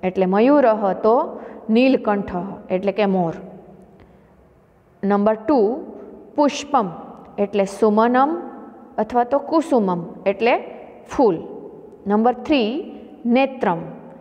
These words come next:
એટલે ચક્ષુઃ અથવા તો અક્ષી એટલે કે આંખ. નંબર ચાર, સાગરઃ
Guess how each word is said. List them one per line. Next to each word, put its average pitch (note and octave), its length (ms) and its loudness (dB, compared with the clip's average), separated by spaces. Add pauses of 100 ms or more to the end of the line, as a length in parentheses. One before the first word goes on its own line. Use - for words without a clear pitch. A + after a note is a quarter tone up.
(160)
એટલે G3 240 -2
ચક્ષુઃ A#3+ 640 0 (1000)
અથવા G#3+ 300 0
તો A3 160 0
અક્ષી - 580 -2 (280)
એટલે G3+ 260 0
કે A3+ 440 -4
આંખ. F3+ 360 -2 (1500)
નંબર A3 280 4
ચાર, A3 460 2 (540)
સાગરઃ A#3 840 2